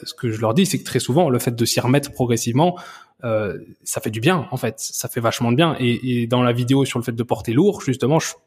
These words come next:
parle à un moment d'une dame, une américaine, là, Shirley Webb, qui, euh,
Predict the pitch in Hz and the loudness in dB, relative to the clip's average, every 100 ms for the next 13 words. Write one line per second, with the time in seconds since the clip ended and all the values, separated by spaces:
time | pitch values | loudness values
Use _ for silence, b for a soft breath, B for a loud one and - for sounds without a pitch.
0 | - 135 123 113 117 131 127 113 113 135 | -2 0 2 2 2 2 2 0 2 2
1 | 127 113 117 120 120 143 120 110 110 110 | 4 2 2 0 -2 0 0 -2 -6 -4
2 | - 127 120 117 156 135 117 B B B | -2 0 0 2 2 2 -2 B B B
3 | _ - 131 117 113 110 107 107 | _ -2 2 4 2 0 -2 -4